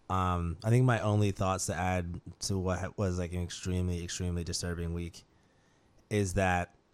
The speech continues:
this is unfortunately the logical conclusion of what Trump and his ilk have been spewing since, since people started listening to Trump speak out loud. And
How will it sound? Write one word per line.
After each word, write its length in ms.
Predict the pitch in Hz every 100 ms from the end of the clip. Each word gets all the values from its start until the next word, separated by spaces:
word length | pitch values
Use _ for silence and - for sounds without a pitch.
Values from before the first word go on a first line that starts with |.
| _ _ _
this 320 | 107 110 120 131
is 100 | 117
unfortunately 1120 | 113 - - 104 107 - 113 104 98 98 95
the 180 | 90 95
logical 840 | 92 92 95 92 98 95 90 87 90
conclusion 840 | 95 90 90 92 101 120 120 117 - _ _ _ _
of 240 | 101 92
what 720 | 92 87 92 92 - - - - _ _
Trump 520 | - - 92 98 - -
and 200 | 107 95
his 220 | 90 92 -
ilk 300 | 90 90 -
have 340 | - 92 90 85
been 220 | 87 85
spewing 680 | - - 95 98 110 123 120 _ _ _
since, 800 | - - - 95 92 - - - - _ _ _ _ _ _
since 300 | - 113 101
people 320 | - - 110
started 280 | 98 104 92
listening 360 | 92 92 98 90
to 80 |
Trump 240 | 87 95 85
speak 240 | - 90
out 160 | 92 80
loud. 320 | 85 82 - - _ _ _ _ _ _
And 640 | 107 98 95 92 90 85